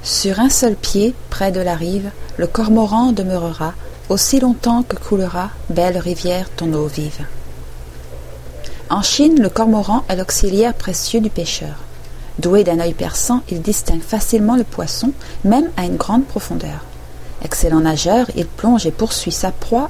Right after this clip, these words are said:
avec rapidité et fidèlement, dans une de ses pattes, il la rapporte à son maître. Pour le préserver des tentations de gourmandise, on lui passe au cou un anneau qui ne lui permet d'avaler que les plus petits poissons. Le cormoran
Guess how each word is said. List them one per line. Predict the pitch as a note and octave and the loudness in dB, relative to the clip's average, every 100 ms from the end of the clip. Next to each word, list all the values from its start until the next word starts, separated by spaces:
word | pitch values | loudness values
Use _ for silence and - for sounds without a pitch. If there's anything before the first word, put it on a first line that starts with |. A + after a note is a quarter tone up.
| - | -4
avec | E3+ E3 | -2 -2
rapidité | - A#3+ - F#3+ D#3+ - G3 - - - | -2 -2 0 0 -2 -4 -6 -8 -16 -4
et | - | -4
fidèlement, | - C4 A#3 G3+ F3 G3 - | 2 4 4 2 -2 -4 -6
dans | E3 D3+ | -4 -4
une | D3+ A#3 | 2 6
de | D4 | 6
ses | B3 A3 | 4 0
pattes, | - G3 - - - - | 0 -2 -2 -8 -4 -2
il | F3+ | 0
la | E3+ | 0
rapporte | D#3+ F3+ - G#3+ - | -2 -2 2 0 0
à | - | -6
son | - D#3 | -4 -2
maître. | C#3 C#3 - - - - - - - - - - - | -4 -6 -10 -12 -14 -16 -16 -16 -16 -16 -18 -12 -2
Pour | E3+ | 2
le | |
préserver | D#3+ - G#3 A#3+ G3+ F3 | 2 2 4 4 2 2
des | D3 | 0
tentations | A3+ A#3+ A#3 - E3+ | 0 2 2 0 -2
de | D3 | -2
gourmandise, | F3+ B3 E3 D3 G#3+ A3+ - - - - | 2 2 2 0 0 0 -2 -10 -12 -4
on | F#3+ | 0
lui | F#3+ | 2
passe | F3+ A#3+ C#4 - | 2 -2 -2 0
au | A3 - | 0 -2
cou | - G#3+ D#4 - | -4 -2 -2 -2
un | F3 F3+ | -2 0
anneau | G#3 F#3 E3+ - - - | 2 2 0 -2 -12 -10
qui | - G3+ | 0 4
ne | G3 | 4
lui | F3+ F#3+ | 2 2
permet | - G#3 G3+ A3+ | 2 2 4 4
d'avaler | G3 F3 F3 E3+ G#3+ - | 4 2 2 2 0 0
que | B3 | 4
les | A#3 | 4
plus | D#3 - C4 | 2 -2 -2
petits | - - A#3 | -2 -2 -2
poissons. | - E3+ - D#3+ - - - - - - - - - - - - | -2 -6 -6 -8 -12 -14 -16 -16 -16 -16 -16 -16 -16 -16 -16 -10
Le | - | -8
cormoran | - A#3+ B3+ G3 D#3+ F3 | -2 4 4 4 0 -4